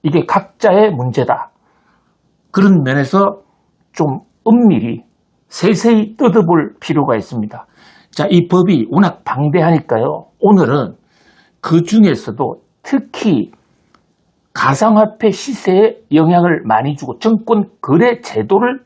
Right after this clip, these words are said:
바꿀 수 있는 클래리티법을 중심으로 말씀을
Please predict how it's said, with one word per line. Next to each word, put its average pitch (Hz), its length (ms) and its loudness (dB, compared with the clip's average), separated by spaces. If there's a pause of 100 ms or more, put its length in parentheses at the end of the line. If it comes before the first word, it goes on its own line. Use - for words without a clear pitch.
바꿀 165 420 -2
수 - 160 -12
있는 131 280 -4 (420)
클래리티법을 202 1200 0 (320)
중심으로 143 840 0 (480)
말씀을 151 800 0